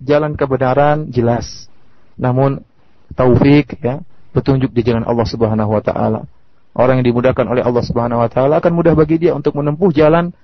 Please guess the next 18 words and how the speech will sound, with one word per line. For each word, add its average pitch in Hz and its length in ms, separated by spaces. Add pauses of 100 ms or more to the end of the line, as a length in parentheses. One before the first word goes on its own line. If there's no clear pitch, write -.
kebaikan 156 400
tersebut 165 400
meskipun 214 480
banyak 160 240
perpecahan. 117 560 (1040)
Jadi 156 160
nasihat, 147 400
eh, 143 160
Syekh, 175 280 (380)
intinya 135 340
tetap 156 320
saja 147 460
menuntut 135 320
ilmu, 139 260
tetap 135 240
beribadah 131 540
dan 143 260 (140)
berusaha 127 420